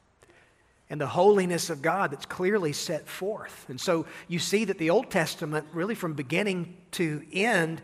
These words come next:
there's no resolution. And that resolution only is found in the fulfillment in Jesus Christ in the new. Okay, so that's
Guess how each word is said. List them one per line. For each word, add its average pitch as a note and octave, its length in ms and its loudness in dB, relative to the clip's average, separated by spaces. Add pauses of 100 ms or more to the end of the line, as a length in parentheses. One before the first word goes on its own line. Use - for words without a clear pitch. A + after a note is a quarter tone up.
(460)
there's D#3 240 0
no F#3 200 2
resolution. G3 920 4 (3250)
And D#3+ 100 -4
that F3 140 6
resolution F3 600 4
only F3 360 0
is D3 100 -2
found C#3 640 -4
in C3+ 360 -6 (680)
the C3+ 80 -10
fulfillment C#3+ 720 -4 (100)
in C3+ 160 -8
Jesus C3 420 -6
Christ A#2 520 -8
in C3+ 160 -8
the A#2 100 -10
new. G#2 240 -10 (1400)
Okay, D#3 300 -2
so C#3+ 360 0 (460)
that's E3+ 300 0